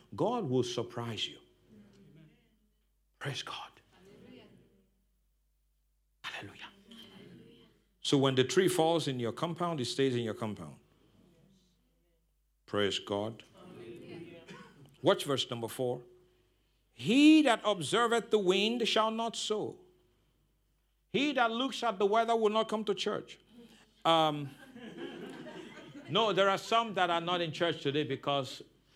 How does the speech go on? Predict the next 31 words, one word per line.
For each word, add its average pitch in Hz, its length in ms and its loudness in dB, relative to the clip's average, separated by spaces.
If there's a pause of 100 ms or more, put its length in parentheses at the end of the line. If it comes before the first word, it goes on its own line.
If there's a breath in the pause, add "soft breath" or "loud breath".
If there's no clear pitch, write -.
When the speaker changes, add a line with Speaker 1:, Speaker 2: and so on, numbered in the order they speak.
(140)
Speaker 1:
uh, - 40 -20 (540)
they 139 100 -2
don't 151 140 -2
have 147 160 -2
transportation 127 760 -6 (120)
because, 120 300 -10
uh, 98 540 -20
because 131 320 -4
of 120 80 0
where 120 140 4
they 110 120 2
live. 104 240 2
I 101 100 0
understand 101 440 -4
that. 76 100 -12 (1800 soft breath)
But 120 160 0
there 123 140 4
are 123 80 2
some 143 300 2
that 120 120 0
live 123 280 -2 (640)
two 165 140 0
blocks 123 340 -2
away. 104 240 -2 (680 loud breath)
Um, 139 260 0
well, 151 220 0 (260 loud breath)
"He 277 420 6
that 226 200 6
observeth 208 580 2 (340)
the 170 140 2
snow 180 680 2